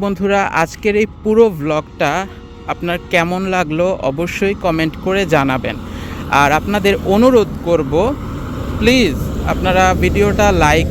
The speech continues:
দিয়ে শেয়ার করে যাবেন। এই ভিডিওটা YouTube থেকে দেখে, মানে এটা নিয়ে যদি আপনি Facebook-এ শেয়ার করেন, Facebook-এ আমাদের অনেক বন্ধু বান্ধব অ্যাড থাকে সবার প্রোফাইলেই, আহ,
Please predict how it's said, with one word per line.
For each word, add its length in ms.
দিয়ে 180
শেয়ার 220
করে 180
যাবেন। 340
এই 120
ভিডিওটা 440
YouTube 400
থেকে 240
দেখে, 560
মানে 220
এটা 140
নিয়ে 260
যদি 280
আপনি 260
Facebook-এ 540
শেয়ার 360
করেন, 360
Facebook-এ 380
আমাদের 340
অনেক 280
বন্ধু 260
বান্ধব 320
অ্যাড 200
থাকে 360
সবার 240
প্রোফাইলেই, 680
আহ, 640